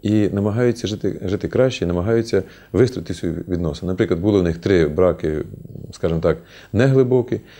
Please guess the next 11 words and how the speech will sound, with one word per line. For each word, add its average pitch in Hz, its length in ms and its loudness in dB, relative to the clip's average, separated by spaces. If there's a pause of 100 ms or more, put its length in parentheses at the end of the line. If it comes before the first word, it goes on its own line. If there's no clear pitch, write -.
(200)
потім 113 320 2
людина 98 260 0
починає 92 340 -2
зовсім 90 260 -2
по-інакшому 87 420 -4
себе 82 160 -2
вести. 80 340 -4 (160)
Вона 113 200 -2
приходить 139 360 2
до 117 80 -2
священника 76 640 -6